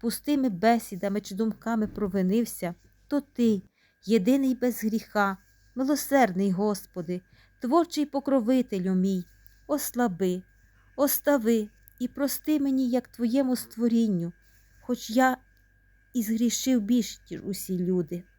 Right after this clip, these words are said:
Прийми, царю пресвятий, це достойне псалмоспівання святого царя з недостойних уст моїх, як жертву благоугодну на милий запах духовний. І нехай буде хоч одна,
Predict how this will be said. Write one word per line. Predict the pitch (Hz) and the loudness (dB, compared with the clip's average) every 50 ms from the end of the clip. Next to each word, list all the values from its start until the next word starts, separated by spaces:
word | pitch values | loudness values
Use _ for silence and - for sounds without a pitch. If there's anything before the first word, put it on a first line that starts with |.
| _ _ _ | _ _ _
Прийми, | - 302 320 320 311 294 294 247 | -2 0 0 2 2 0 0 -2
царю | - - - 208 196 185 180 175 180 185 - | -2 -2 -2 -2 0 0 -2 -4 -8 -10 -10
пресвятий, | - 196 190 - - - 190 190 - 208 202 196 190 - - _ _ _ _ _ - | -8 -8 -8 -8 -8 -8 -8 -6 -4 -4 -4 -4 -4 -8 -16 _ _ _ _ _ 0
це | - 262 | 0 2
достойне | 208 240 269 240 - - - 262 262 247 247 254 | 2 2 2 0 0 -2 -2 0 0 0 0 -2
псалмоспівання | - - - 240 233 233 226 233 226 - - - 226 190 220 233 254 247 233 220 220 214 - _ _ _ _ _ | -4 -4 -2 0 0 2 2 0 -2 -2 -4 -4 -2 0 2 2 2 2 2 0 0 -4 -6 _ _ _ _ _
святого | - - 247 233 - - 285 262 277 269 | -2 0 0 2 4 2 2 4 4 2
царя | - - 262 254 240 262 262 262 | 2 0 0 2 4 4 4 4
з | 247 254 | 2 0
недостойних | 247 262 226 277 269 - - 311 311 294 277 277 262 - _ - | -2 -2 0 0 -2 -2 -2 -2 -2 0 0 0 -2 -4 _ -4
уст | 240 240 226 - - - | -2 -2 -2 -2 -4 -4
моїх, | 190 180 175 170 165 165 170 - - - - - - - - - _ - - - | -2 0 0 0 -2 -4 -8 -10 -12 -18 -18 -18 -20 -20 -20 -20 _ -14 -2 -2
як | 240 233 202 | 0 0 0
жертву | 190 247 254 254 247 - - 247 | 2 2 2 2 2 -2 -6 -6
благоугодну | 214 196 226 240 233 202 247 247 - - 233 214 202 233 262 262 254 - 226 226 - | -2 0 2 2 4 4 2 0 2 0 0 2 2 2 2 2 0 -2 -6 -6 -6
на | - 220 220 226 | -6 -4 -2 0
милий | 220 226 247 240 226 233 220 | 2 2 2 2 2 2 0
запах | 185 - 214 208 208 202 - 175 170 175 - | 0 -2 -2 -4 -4 -4 -6 -6 -6 -6 -6
духовний. | 190 180 - - 180 180 180 165 160 160 160 170 - _ _ _ _ _ _ _ _ _ | -8 -12 -10 -6 -4 -4 -2 -4 -4 -6 -8 -10 -14 _ _ _ _ _ _ _ _ _
І | - 247 | -2 0
нехай | 254 262 262 262 - 277 285 262 | 2 2 2 2 2 2 2 2
буде | 220 254 233 262 254 | 0 -2 0 0 -2
хоч | - - 269 285 277 277 - - | -2 -2 -2 -2 -2 -4 -6 -8
одна, | 247 - 226 220 220 220 214 190 | -6 -4 -2 -2 0 0 0 -2